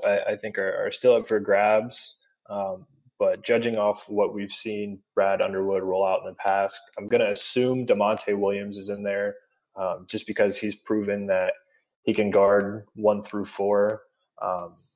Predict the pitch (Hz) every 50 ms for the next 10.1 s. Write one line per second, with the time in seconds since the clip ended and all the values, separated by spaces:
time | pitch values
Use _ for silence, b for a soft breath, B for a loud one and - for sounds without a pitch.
0 | _ _ _ - - - 98 95 - - - 104 117 113 - 120 120 123 117 120
1 | 120 117 117 113 123 131 127 135 127 127 113 101 - 120 120 117 - - - 117
2 | 120 123 117 - 117 120 120 123 123 120 120 117 113 113 - _ _ _ - 110
3 | - - 165 160 - - 185 190 - 139 135 - - 120 156 170 156 139 123 117
4 | 113 123 123 - - 117 120 123 - 110 107 113 120 113 107 104 104 101 90 -
5 | 104 101 101 101 107 - - _ _ - 107 117 - - - 120 117 117 117 123
6 | 123 117 127 127 123 120 113 117 113 - - 117 117 117 117 110 - _ 110 107
7 | 107 101 104 104 104 104 104 107 110 - _ _ _ _ _ _ _ _ - -
8 | - 95 95 - - 120 120 117 113 107 107 113 117 113 113 110 98 104 101 -
9 | 113 110 - - 110 - - 107 - - - - - 160 - 101 - 117 113 117
10 | 117